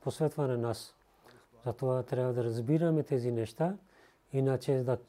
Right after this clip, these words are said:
само да има бед, няма да има полза. С ясни думи обещание Масия каза, но на друго място каза, този бед и вяра казва, трябва да гледа, че дали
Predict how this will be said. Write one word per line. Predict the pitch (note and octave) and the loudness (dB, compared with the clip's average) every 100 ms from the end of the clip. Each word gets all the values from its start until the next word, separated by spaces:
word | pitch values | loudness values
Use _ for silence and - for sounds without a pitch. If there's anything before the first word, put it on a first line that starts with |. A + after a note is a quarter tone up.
| - C3 | -18 -18
само | - E3 E3+ F3 | 0 2 4 4
да | D#3 | 4
има | D3 D3 C#3 | 4 4 2
бед, | A#2+ C3+ D3 | 4 6 4
няма | D3 D3 F3+ | 4 4 6
да | E3 | 6
има | D3+ C#3 | 6 4
полза. | C3 C3 A#2 A2 G#2 - - - - - - - - - - - _ _ | 2 0 0 -2 -6 -10 -20 -20 -20 -20 -20 -20 -20 -20 -20 -20 _ _
С | - B2+ C3 | -8 -6 -2
ясни | C3 C#3+ - D#3+ C3+ | 2 2 4 2 4
думи | C#3 E3+ F3+ D3+ A#2 - - _ C#3 | 6 6 6 4 -2 -12 -20 _ -4
обещание | C#3 - C#3 C#3 | -2 0 0 0
Масия | C#3 B2+ C#3 C3 - C3+ A#2+ | -2 -4 -8 -10 -10 -12 -10
каза, | A#2+ A#2 C#3 E3 | -8 -6 -6 -6
но | D3+ C3 A#2+ A2+ - - - - - | -6 -8 -10 -16 -20 -20 -20 -20 -6
на | B2+ | -2
друго | B2 B2 | 0 0
място | B2 A2+ B2 | -2 -4 -6
каза, | A2+ A2+ B2+ F#3 - _ _ _ - - _ _ _ _ _ - | -4 -2 -2 -4 -10 _ _ _ -20 -20 _ _ _ _ _ -4
този | C3+ A#2+ C3 | -2 0 -2
бед | A#2+ B2+ C3+ C3+ - | 0 2 2 0 -6
и | F3 C3+ C3+ C3 B2 | -4 -2 -2 -2 -2
вяра | A#2+ B2+ C#3 | 0 2 0
казва, | C3 C3 B2 F#3 G#3 - _ _ _ _ | -2 -6 -4 -4 -6 -14 _ _ _ _
трябва | - C3+ B2 | -4 -2 0
да | B2 | -2
гледа, | A2+ A2 A#2 E3+ G3+ - - - A2+ - B2 - - | -2 -2 0 -2 -4 -10 -20 -20 -20 -20 _ -20 -8
че | - C3+ B2+ B2 A#2+ | -2 0 2 0 -2
дали | A#2 A2+ B2+ E3 D#3 A#2+ | -2 2 6 8 8 4